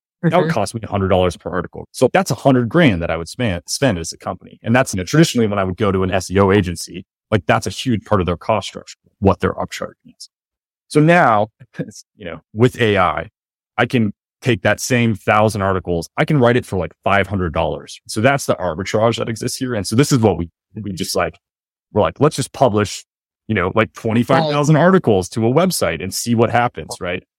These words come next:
Speaker 1: And so we did this in the health space as an example.
Speaker 2: Yeah.
Speaker 1: And it, it, like, it now gets over fifteen hundred clicks, uh, per day. It drives, like,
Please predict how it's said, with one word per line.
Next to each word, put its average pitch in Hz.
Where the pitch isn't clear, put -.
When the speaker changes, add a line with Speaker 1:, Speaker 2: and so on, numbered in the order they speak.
Speaker 1:
And 92
so 110
we 104
did 120
this 120
in 98
the 90
health 107
space -
as 85
an 85
example. 82
Speaker 2:
Yeah. 95
Speaker 1:
And 87
it, 95
it, 92
like, 85
it 101
now 101
gets 95
over 98
fifteen 117
hundred 98
clicks, -
uh, 85
per 98
day. 139
It 101
drives, 98
like, 85